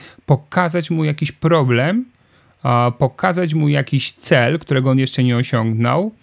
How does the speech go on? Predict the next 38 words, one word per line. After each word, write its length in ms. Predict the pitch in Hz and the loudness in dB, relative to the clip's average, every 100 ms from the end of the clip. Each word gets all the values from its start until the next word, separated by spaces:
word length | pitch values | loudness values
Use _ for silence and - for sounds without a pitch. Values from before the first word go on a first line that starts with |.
| - - - | -20 -10 0
i 60 | |
jakby 260 | 135 135 139 | 0 2 0
pomóc 400 | - 196 185 156 | 0 2 2 2
mu 100 | 156 | 2
uświadomić, 600 | 151 - 156 180 151 123 | 0 0 0 2 2 2
że 140 | 139 | 2
jest 220 | 165 185 - | 0 0 -2
coś 180 | 185 | -2
ważnego 440 | 151 147 180 147 120 | 0 0 0 0 2
w 40 | |
jego 220 | 120 117 | 2 0
życiu, 500 | 113 104 - 139 196 - _ - - | -2 -4 0 0 0 -4 _ -20 -8
a, 140 | - 123 | -2 0
co 160 | 147 | 2
dzisiaj 300 | 127 185 170 | 0 0 2
jest 120 | 139 127 | 2 2
zagrożone, 800 | 151 147 151 139 120 131 202 214 | 2 2 2 2 2 2 0 0
albo 480 | 147 147 147 147 | 0 0 2 0
jest 240 | 151 151 - | 0 0 0
szansa, 500 | 160 170 - 147 - - | -2 -2 -2 -4 -4 -8
w 60 | |
cudzysłowie 500 | - 127 - 180 135 | -2 -2 0 0 0
szansa, 540 | - 117 110 131 175 233 - - - - | 0 -2 -2 -2 -2 -6 -16 -20 -20 -4
em, 1000 | 127 120 120 120 120 120 120 120 120 127 - | 0 2 2 2 4 2 2 2 2 0 -2
że 320 | 123 156 165 165 151 | 0 2 2 -2 -4
to 100 | 160 | -2
się 220 | 147 147 | 2 4
nigdy 380 | 151 170 165 160 | 6 6 4 2
na 100 | 147 | 0
przykład 360 | - 147 143 139 | 0 -2 0 0
nie 100 | 139 | 0
spełni, 440 | - 139 107 - - | 0 0 -2 -8 -14
co 140 | - 120 | -4 -4
jest 140 | 120 | -2
dla 100 | 113 | -2
niego 240 | 113 110 | -2 -4
ważne. 380 | 104 - - - - _ _ - - _ _ | -6 -8 -10 -16 -18 _ _ -20 -20 _ _
I 340 | 127 135 143 | 0 2 2